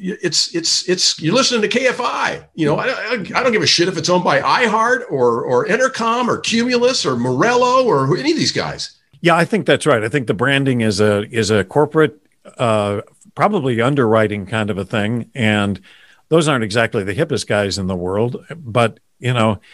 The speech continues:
Speaker 2: David is, uh, trying to stay ahead of the curve on all of this, and we'll, we'll see where that goes. That'll be interesting. We'll keep, keep up on that. Okay, there's a guy by the name of Jeff Smulyan, who you and I know, uh, over the years, who ran a very successful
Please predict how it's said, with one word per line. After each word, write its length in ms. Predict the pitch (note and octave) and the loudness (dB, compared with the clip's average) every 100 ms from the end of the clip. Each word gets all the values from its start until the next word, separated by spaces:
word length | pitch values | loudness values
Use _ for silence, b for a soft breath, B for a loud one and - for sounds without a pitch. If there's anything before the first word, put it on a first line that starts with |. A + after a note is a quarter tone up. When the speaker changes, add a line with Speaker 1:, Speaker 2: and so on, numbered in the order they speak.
| B B | B B
Speaker 2:
David 340 | B2+ C3 C#3+ C3 | 0 2 2 2
is, 260 | C#3 A2+ | 2 2
uh, 160 | C#3+ B2+ | 2 2
trying 280 | - C3 C3+ | 2 0 2
to 40 | |
stay 300 | A#2 - C3+ | 0 2 4
ahead 180 | A#2 B2+ | 4 4
of 100 | C3 | 2
the 200 | B2 A2+ | 2 2
curve 320 | A2 C#3 D3 | 2 2 2
on 220 | A2 G#2 G#2 | 2 -2 -4
all 220 | G2+ G2 | -6 -4
of 60 | F#2+ | 0
this, 260 | A#2+ A2+ | 0 0
and 240 | A2 F#2 E2 b b b b b | -2 -2 -6 b b b b b
we'll, 200 | - C#3 C#3+ C3 | 2 2 2 -2
we'll 140 | C3+ | -2
see 220 | D3 - | -2 -2
where 160 | C#3 B2+ | 0 2
that 180 | A#2 A2 | 2 2
goes. 180 | A2 G2 | 0 0
That'll 140 | D3 | 0
be 120 | D#3 | 2
interesting. 420 | D3 B2+ G#2 - F#2 | 0 -2 -6 -6 -10
We'll 160 | G2+ A2+ _ | -10 -12 _
keep, 220 | - G#2+ | -10 -8
keep 180 | - D3 | -2 0
up 180 | C3 - | 0 0
on 140 | A#2+ | -2
that. 140 | G2 G2 | -2 -2
Okay, 280 | C#3+ F#3 B2 B B | 2 2 2 B B
there's 200 | D3 C#3+ | -4 0
a 180 | D3+ C#3 | -2 0
guy 320 | B2 E3+ A3+ | 0 0 0
by 160 | G3 | -2
the 80 | D#3+ | -2
name 140 | D3+ C#3+ | -2 -4
of 100 | B2+ | -2
Jeff 200 | D3 D3 | -2 -4
Smulyan, 500 | - D3+ C3 C#3 B2 | -2 0 0 -2 -2
who 60 | |
you 180 | B2 C#3 | 0 0
and 100 | C3+ | 0
I 160 | C3 C3 | 0 0
know, 360 | B2+ B2 D3 | 2 2 0
uh, 240 | - A2+ A2+ | -4 -4 -2
over 160 | A#2 | -2
the 140 | B2+ A#2+ | -2 -2
years, 380 | G#2+ G#2+ A2+ A2+ | 0 0 -2 -4
who 100 | A#2 | -2
ran 220 | A#2 A#2 | 0 0
a 40 | |
very 420 | G#2 G2 C#3+ F#3 | -2 -2 -2 -2
successful 760 | F3+ D3 - C3+ - C3+ A#2 | -4 -6 -4 -4 -2 -2 -2